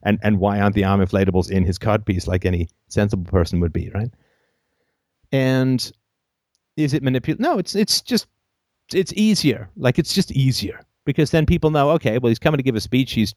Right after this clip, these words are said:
dressed reasonably nicely and dre-, or dressed appropriately is, is probably the best way to, to put it. So, you know, he's been socialized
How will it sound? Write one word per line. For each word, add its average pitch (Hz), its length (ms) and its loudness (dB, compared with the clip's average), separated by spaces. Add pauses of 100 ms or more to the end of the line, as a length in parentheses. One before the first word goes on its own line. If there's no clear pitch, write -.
dressed 123 260 -2
reasonably 117 380 0
nicely 120 480 0
and 90 120 -2 (560)
dre-, - 160 -2
or 175 120 0
dressed 175 220 0
appropriately 113 720 -4
is, - 160 -6
is 113 120 -6
probably 92 420 0
the 82 100 -4
best 87 280 -6
way 87 240 -6 (260)
to, - 80 0
to 98 260 2
put 95 220 2
it. 87 100 -2
So, 170 180 -2
you 233 120 0
know, 131 160 0
he's 131 160 0
been 160 160 -2
socialized 131 800 0